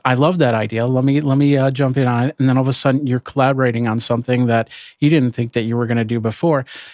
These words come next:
And then you get in a room with a whole bunch of other people that are collaborating, and you could talk to the, you could be talking back and forth to those people.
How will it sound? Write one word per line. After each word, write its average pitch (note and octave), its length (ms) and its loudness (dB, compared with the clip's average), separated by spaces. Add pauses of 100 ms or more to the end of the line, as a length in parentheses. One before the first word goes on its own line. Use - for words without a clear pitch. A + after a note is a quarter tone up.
And D#3 160 2
then D#3+ 120 4
you D#3+ 100 4
get E3+ 140 2
in D#3+ 100 0
a C#3+ 80 2
room E3+ 320 2
with C#3+ 120 0
a B2 60 -2
whole D#3 140 0
bunch C#3 240 -2
of C3 60 0
other D3+ 180 2
people C#3 280 -2
that B2 120 2
are A#2 40 -2
collaborating, B2 600 0
and B2+ 100 0
you A#2 80 -4
could B2 160 -6
talk - 260 -4
to A#2+ 100 -2
the, B2+ 320 -4
you C#3 120 -2
could C3+ 120 -2
be B2+ 80 -4
talking C3 400 -4
back B2 200 -2
and A#2+ 140 -8
forth E3 280 -4
to C#3+ 100 -4
those A#2+ 200 -2
people. A2+ 480 -6